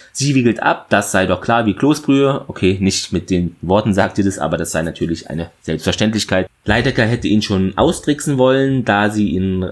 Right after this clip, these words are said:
ja, da sie ihn rausholt. Man habe ihm irgendein Zeug gespritzt, haben wir ja vorhin gesehen. Er schläft dann erschöpft ein. Sie würde mal schnell an die Tanke nach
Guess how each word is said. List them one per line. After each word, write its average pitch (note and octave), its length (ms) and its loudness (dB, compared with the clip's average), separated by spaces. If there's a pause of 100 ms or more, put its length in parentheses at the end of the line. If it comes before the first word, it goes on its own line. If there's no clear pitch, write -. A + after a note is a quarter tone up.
(120)
ja, E2 380 -4
da F#2 180 0
sie G#2 180 -2
ihn F2+ 160 -2
rausholt. B2 880 0
Man F#2 260 0
habe G2+ 220 2
ihm F#2+ 300 0
irgendein F2 480 0
Zeug B2+ 220 0
gespritzt, A#2+ 420 -2
haben F#2+ 100 0
wir F#2 80 2
ja E2 100 2
vorhin F2 260 0
gesehen. A#2 360 2 (280)
Er F2+ 200 2
schläft G#2 320 0
dann F2 100 0
erschöpft - 380 -4
ein. B2+ 340 0
Sie G#2+ 340 2
würde G2 240 4
mal F#2+ 400 0
schnell F2+ 360 0
an F2 240 0
die F2 160 -2
Tanke B2+ 500 0
nach F#2 340 -2